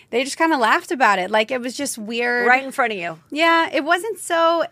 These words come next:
Speaker 1: it didn't feel that
Speaker 2: Did you ever
Speaker 1: terrible.
Speaker 2: have a teacher hit on you, for real?
Speaker 1: I don't know, maybe. I don't know. I, maybe not. I don't know. I don't
Speaker 2: Well,
Speaker 1: know if
Speaker 2: I
Speaker 1: I
Speaker 2: th-
Speaker 1: gave that inviting, uh, personality. I,
Speaker 2: I
Speaker 1: I
Speaker 2: don't
Speaker 1: seem like
Speaker 2: I
Speaker 1: a
Speaker 2: don't
Speaker 1: problem.
Speaker 2: th-, it's probably, it's not the inviting personality, actually. It's
Speaker 1: Mm-hmm.
Speaker 2: usually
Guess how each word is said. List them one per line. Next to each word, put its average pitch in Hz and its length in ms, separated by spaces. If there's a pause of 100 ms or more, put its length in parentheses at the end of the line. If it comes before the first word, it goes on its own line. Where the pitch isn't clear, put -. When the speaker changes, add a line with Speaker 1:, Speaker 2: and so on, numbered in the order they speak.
(140)
Speaker 1:
it 240 120
didn't 349 220
feel 262 460 (160)
that 226 260
Speaker 2:
Did - 120
you - 40
ever 214 60
Speaker 1:
terrible. 214 160
Speaker 2:
have 208 160
a 190 40
teacher 185 340
hit 185 180
on 180 160
you, 135 240 (100)
for 151 180
real? 160 380 (600)
Speaker 1:
I 226 160
don't 202 200
know, 220 300
maybe. 196 600 (380)
I 339 120
don't 370 140
know. 185 260 (340)
I, 339 80
maybe 427 400
not. 262 240
I 262 100
don't 311 140
know. 240 240
I - 80
don't 311 100
Speaker 2:
Well, - 40
Speaker 1:
know 330 40
if 330 60
Speaker 2:
I 262 40
Speaker 1:
I 220 40
Speaker 2:
th- - 80
Speaker 1:
gave 233 160
that 208 160
inviting, 202 560
uh, 180 140
personality. 180 640
I, 190 80
Speaker 2:
I 233 120
Speaker 1:
I - 40
Speaker 2:
don't 381 100
Speaker 1:
seem 285 100
like 214 120
Speaker 2:
I 277 100
Speaker 1:
a - 20
Speaker 2:
don't 196 60
Speaker 1:
problem. 175 240
Speaker 2:
th-, 214 180
it's 247 160
probably, 330 420
it's 233 180
not 233 300
the 220 80
inviting 160 320
personality, 139 460
actually. 151 460
It's 202 180
Speaker 1:
Mm-hmm. 180 100
Speaker 2:
usually 220 560